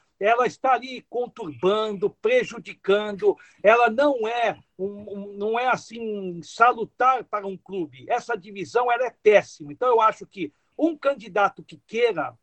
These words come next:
que é o, eu, essa é a minha proposta, essa é, é, é o, é o que eu me condiciono a fazer hoje, assim, no sentido de ajudar o Santos. Qual é a minha ajuda que eu acho que eu posso fazer pelo que a gente representa?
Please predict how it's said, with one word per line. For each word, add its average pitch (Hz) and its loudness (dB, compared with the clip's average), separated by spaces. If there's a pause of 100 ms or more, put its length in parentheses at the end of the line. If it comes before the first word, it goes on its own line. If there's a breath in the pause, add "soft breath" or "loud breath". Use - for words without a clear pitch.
que 175 -4
é 202 4
o, 214 2
eu, 190 0 (200)
essa 262 -4
é - -2
a 269 -6
minha 254 -8
proposta, 156 -8 (400)
essa 240 2
é, 214 -2
é, 214 4
é 208 4
o, 202 0
é 214 0
o 208 2
que - -8
eu 226 8
me 226 -6
condiciono 240 0
a 220 0
fazer 190 4
hoje, 208 6
assim, - -6
no 214 -2
sentido 220 -8
de 196 0
ajudar 180 4 (380)
o 175 -4
Santos. 143 -8
Qual 240 4
é 285 12
a 302 8
minha 277 -4
ajuda 208 -8
que - -14
eu 214 0
acho 220 6
que - 8
eu - 2
posso 208 -6
fazer 190 -6 (320)
pelo 214 -2
que - -6
a 220 0
gente 196 -12
representa? 160 -8